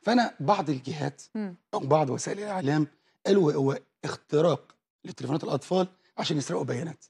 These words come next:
Speaker 2: مم.
Speaker 1: الكلام تحليل أمني غلط. ياخد، يخترق خصوصية ويسرق معلومات الأطفال أو التليفونات للمراهقين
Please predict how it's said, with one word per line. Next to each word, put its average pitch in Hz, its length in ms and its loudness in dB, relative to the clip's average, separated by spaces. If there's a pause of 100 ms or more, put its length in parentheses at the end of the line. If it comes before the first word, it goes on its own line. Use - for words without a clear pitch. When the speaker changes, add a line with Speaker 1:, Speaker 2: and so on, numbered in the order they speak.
(360)
Speaker 2:
مم. 160 180 -12 (100)
Speaker 1:
الكلام 175 340 0
تحليل 147 500 -2
أمني 170 340 4 (360)
غلط. 120 360 -4 (880)
ياخد، 151 500 4 (1000)
يخترق 208 480 2
خصوصية 156 420 2
ويسرق 170 320 2
معلومات 151 360 0
الأطفال 147 500 2 (420)
أو 175 180 8
التليفونات 143 580 2
للمراهقين 139 640 0